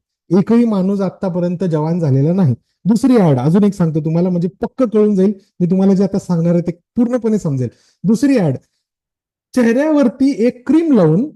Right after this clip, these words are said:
अख्खं अंग गोरं होतं, ओके? आणि ही क्रीम आपल्या भारतात जवळजवळ साठ वर्षापासून, पन्नास ते साठ वर्षापासून विकली जाते. तुम्ही मला सांगा, हा, क्रीम नावं सांगायला सुरू झाले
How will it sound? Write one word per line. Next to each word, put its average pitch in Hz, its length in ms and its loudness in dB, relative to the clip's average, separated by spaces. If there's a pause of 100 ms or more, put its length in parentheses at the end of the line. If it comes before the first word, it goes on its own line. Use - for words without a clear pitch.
(540)
अख्खं 214 280 -4
अंग 233 280 2
गोरं 202 300 2
होतं, 156 240 -4 (1000)
ओके? 233 140 0
आणि 202 200 0
ही 233 160 4
क्रीम 262 400 2
आपल्या 214 220 0
भारतात 185 420 2
जवळजवळ 208 300 2
साठ 247 320 -6
वर्षापासून, 175 560 -4
पन्नास 202 420 -2
ते 240 60 -4
साठ 208 280 -4
वर्षापासून 175 500 -4 (300)
विकली 220 280 2
जाते. 135 260 -2 (500)
तुम्ही 277 140 2
मला 262 240 2
सांगा, 214 360 0
हा, 208 200 2
क्रीम 202 360 2
नावं 180 240 4
सांगायला 190 340 0
सुरू - 280 -2
झाले 202 220 -2